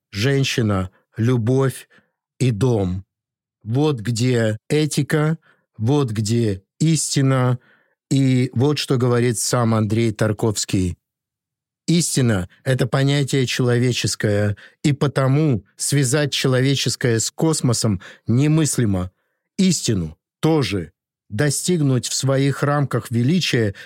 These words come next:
значит доказать, что ты всего-навсего человек.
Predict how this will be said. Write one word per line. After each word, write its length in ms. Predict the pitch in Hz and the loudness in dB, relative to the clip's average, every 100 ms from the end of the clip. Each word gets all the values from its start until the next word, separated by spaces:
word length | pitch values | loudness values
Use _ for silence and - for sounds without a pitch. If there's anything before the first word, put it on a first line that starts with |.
| - | -8
значит 520 | 110 151 156 - 135 | -2 0 0 0 -2
доказать, 720 | 120 135 139 123 156 165 160 - _ _ - | -2 0 0 0 0 0 -4 -12 _ _ -14
что 220 | - 165 | -4 -2
ты 140 | 156 170 | 0 -2
всего-навсего 880 | - 147 143 139 147 - - 123 | 0 0 2 2 0 -2 -2 0
человек. 640 | 107 - 120 104 95 85 | 0 0 0 0 -2 -4